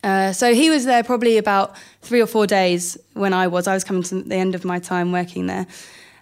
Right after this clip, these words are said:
And so it was time for me to go home. And, uh, and I felt like I was leaving a country that I thought, and I still really feel like is my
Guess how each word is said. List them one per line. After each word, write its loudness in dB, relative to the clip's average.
And 0
so -12
it -10
was -8
time -4
for -4
me 2
to -10
go 2
home. 0
And, 0
uh, 2
and 0
I 4
felt 0
like 0
I 2
was 0
leaving 2
a -2
country -4
that -6
I -6
thought, 0
and 0
I 0
still 4
really 2
feel -2
like -6
is -8
my -2